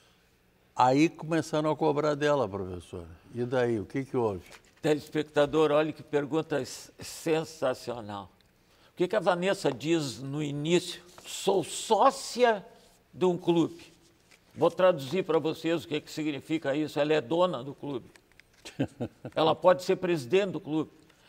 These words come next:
Speaker 2: Ela pode ser do conselho deliberativo do clube. Ela que faz as normas de regência do clube junto com os outros sócios. Sabe quais são as normas de regência?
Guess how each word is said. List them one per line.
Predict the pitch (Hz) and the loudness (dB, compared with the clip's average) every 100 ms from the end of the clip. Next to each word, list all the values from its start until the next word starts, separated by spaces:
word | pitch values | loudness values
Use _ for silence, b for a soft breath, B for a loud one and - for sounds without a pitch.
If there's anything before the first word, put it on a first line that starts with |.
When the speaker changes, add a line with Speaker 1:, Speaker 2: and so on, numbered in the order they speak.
| b | b
Speaker 2:
Ela | 135 160 | 4 4
pode | 156 180 175 | 6 6 6
ser | - 190 | 2 0
do | 190 | 2
conselho | 180 - - 208 160 | -2 0 2 2 2
deliberativo | 180 165 160 160 - 190 208 | 0 2 4 2 4 0 0
do | 151 | -6
clube. | - 151 147 - _ B B B | -4 -4 -4 -6 _ B B B
Ela | 175 190 220 | 4 6 4
que | - | 0
faz | 165 185 180 | 2 2 4
as | 160 127 | 0 2
normas | 160 202 190 180 | 6 6 6 2
de | 143 | 2
regência | 175 180 131 156 196 185 170 | 4 4 4 2 0 -2 -6
do | 151 | -6
clube | - 175 202 170 | -6 -6 -4 -6
junto | 151 180 180 | -2 -2 -2
com | 175 | -4
os | 165 175 | -4 -2
outros | 180 180 | -2 -4
sócios. | - 143 131 - - _ _ _ _ _ _ _ _ _ _ _ _ _ | -6 -6 -6 -12 -20 _ _ _ _ _ _ _ _ _ _ _ _ _
Sabe | - 151 | -4 -2
quais | 131 147 | -2 -4
são | - 170 | 0 0
as | 151 | 0
normas | 151 147 143 | -2 -4 -6
de | 127 | -8
regência? | 123 127 110 156 175 143 | -6 -6 -4 -6 -6 -10